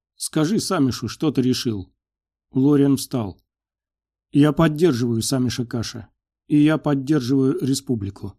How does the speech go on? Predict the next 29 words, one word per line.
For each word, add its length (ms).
Дуку 420
схватился 600
за 120
край 220
стола. 440
Было 280
ясно, 480
что 220
его 380
обуял 480
неистовый 520
гнев, 420
который 400
он 80
с 60
трудом 360
сдерживал. 540
Темные 400
глаза 340
Дуку, 380
казалось, 480
высосали 500
весь 300
свет 320
вокруг 340
стола 340
и 200
пожрали 480
его. 340